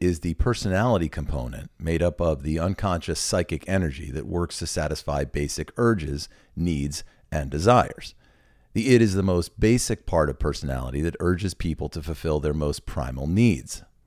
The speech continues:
The superego, on the other hand, is the moralistic part of personality that forms later in childhood as a result of upbringing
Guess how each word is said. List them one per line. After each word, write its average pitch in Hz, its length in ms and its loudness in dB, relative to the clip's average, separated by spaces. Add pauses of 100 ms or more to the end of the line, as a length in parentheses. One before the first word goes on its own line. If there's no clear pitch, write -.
(720)
The 95 80 0
superego, 76 960 4
on 67 140 -4
the 67 120 -4
other 62 180 -6
hand, 67 440 -10 (100)
is 82 220 -2
the 90 60 0
moralistic 113 560 2
part 85 300 2
of - 140 -8
personality 73 720 -2
that 71 120 -6
forms 73 440 -6
later 65 280 -6
in 76 120 -4
childhood 80 640 -2 (340)
as 73 160 -4
a 73 60 -2
result 71 400 -2
of 73 240 -4
upbringing 71 600 -2